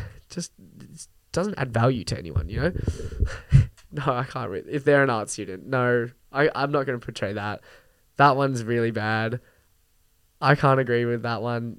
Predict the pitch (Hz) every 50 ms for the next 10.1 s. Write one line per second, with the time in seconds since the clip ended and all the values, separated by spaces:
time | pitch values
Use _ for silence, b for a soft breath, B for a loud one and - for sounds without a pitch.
0 | - - 127 127 120 120 120 123 127 135 139 135 143 139 127 120 117 117 120 120
1 | 113 113 123 127 131 127 120 131 123 123 123 123 117 110 117 117 113 113 113 -
2 | 113 113 120 139 170 175 139 123 117 113 110 - - 110 117 120 123 123 - -
3 | - - 123 107 - 117 117 110 104 101 98 - - 120 127 156 156 165 143 101
4 | 160 165 - 190 185 185 180 180 B B B B B B B - - - - -
5 | 190 196 202 196 190 180 160 151 151 151 151 147 139 135 135 - 151 143 143 139
6 | - 147 135 131 127 127 127 131 131 123 131 127 127 127 123 - 135 139 - 151
7 | 131 139 131 127 120 123 - - 104 98 104 92 120 120 120 120 123 120 - -
8 | 127 123 120 123 120 117 120 117 - - 123 117 113 117 117 117 - 120 117 113
9 | 110 117 123 127 117 - - 117 110 107 107 107 113 131 160 185 185 165 123 113
10 | -